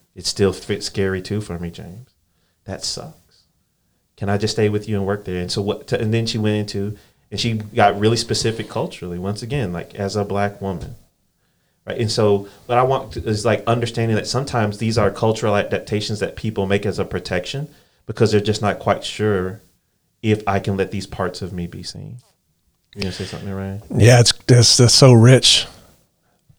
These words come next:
Speaker 2: We don't develop fluency until we're responded to. So if life has taught me, or a marginalized person, that part of me is unacceptable,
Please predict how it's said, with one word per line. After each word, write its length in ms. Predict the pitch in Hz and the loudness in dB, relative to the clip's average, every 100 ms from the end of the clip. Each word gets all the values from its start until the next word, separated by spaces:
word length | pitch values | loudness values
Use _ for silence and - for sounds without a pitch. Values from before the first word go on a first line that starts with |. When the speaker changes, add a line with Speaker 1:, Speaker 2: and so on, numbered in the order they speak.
| _ | _
Speaker 2:
We 160 | 131 135 | 6 10
don't 220 | 151 165 | 10 10
develop 400 | 147 139 139 123 | 10 10 10 10
fluency 560 | 143 135 139 - - 113 | 10 10 10 8 8 8
until 320 | 110 131 120 | 8 8 10
we're 100 | 117 | 10
responded 540 | 104 - 104 104 92 | 8 6 6 6 2
to. 180 | - - - - - - - - - - - | 0 -4 -6 -12 -20 -18 -14 -14 -14 -20 -2
So 360 | - 110 101 98 | 6 10 10 8
if 180 | 113 - | 6 6
life 300 | 113 135 - | 8 8 8
has 180 | 123 - | 6 6
taught 320 | 131 127 - | 8 8 8
me, 320 | 101 98 - - - - - | 2 2 -2 -10 -20 -8 2
or 80 | 101 | 4
a 60 | |
marginalized 680 | 98 95 98 104 98 95 - | 6 6 6 6 6 4 4
person, 480 | 107 95 - 92 98 - - - - - _ | 4 6 4 2 -2 -8 -20 -20 -20 -20 _
that 180 | 107 101 | 6 8
part 220 | - 127 | 10 10
of 80 | 120 | 10
me 160 | 117 | 8
is 140 | 113 113 | 8 8
unacceptable, 880 | 107 95 - 101 - 92 - 95 | 6 6 6 4 4 2 0 -2